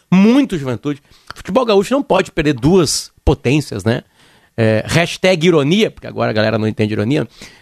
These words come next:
né, é, pra, pra Série A do ano que vem, né? O Rio Grande do Sul tem que ter dois grandes aqui, e o Juventude é grande, campeão da Copa do Brasil, né? Então, vou torcer, mas não é que eu vou torcer mu-, e, e,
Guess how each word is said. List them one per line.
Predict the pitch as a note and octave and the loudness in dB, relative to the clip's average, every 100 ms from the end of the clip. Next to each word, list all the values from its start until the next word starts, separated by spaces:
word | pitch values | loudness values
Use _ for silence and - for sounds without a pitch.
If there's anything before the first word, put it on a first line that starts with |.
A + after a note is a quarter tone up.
| _ | _
né, | A2+ A#2+ C3 B2 A#2+ A2+ A2 | -2 0 2 0 0 2 2
é, | G#2+ | 0
pra, | - A#2 A2 | 0 0 0
pra | A#2+ A#2 | -2 -2
Série | D#3 B2 | 0 0
A | A2 | 0
do | A#2+ | 0
ano | E3 | -2
que | - | -4
vem, | A2 B2 | -4 -4
né? | G#2 | -8
O | |
Rio | G2+ | -4
Grande | G#2+ A#2 | -2 -2
do | |
Sul | D3 | -4
tem | C3+ F3+ | 0 0
que | - | 0
ter | - D#3 | -4 0
dois | B2 D3 - | 2 0 0
grandes | B2 C#3 B2 | 0 0 0
aqui, | G#2+ - | -4 -2
e | D#3+ | 0
o | F#3+ | 2
Juventude | F#3+ G3 G3+ | 0 0 -2
é | |
grande, | A#2+ D#3 D3+ | 0 -2 -2
campeão | B2 C#3+ | -2 -2
da | C#3 | -2
Copa | D3 B2+ | -2 -4
do | A#2+ | -4
Brasil, | G#2 F#2 C#3+ G3+ F3+ - _ _ _ _ | -2 0 2 2 0 -6 _ _ _ _
né? | A2+ C3 F3+ F3+ | -2 0 2 0
Então, | D3 D3+ F3+ G3+ G3+ E3 | 0 0 2 2 2 0
vou | E3+ | -2
torcer, | A3 F#3+ A3 G3 | 0 0 -2 -2
mas | G3 | -2
não | G3+ | -2
é | A#3 | -4
que | - | -2
eu | |
vou | A#3 | -2
torcer | G3+ - | 0 0
mu-, | F3+ - _ | -4 -6 _
e, | - | -2
e, | G3+ G3+ | 4 4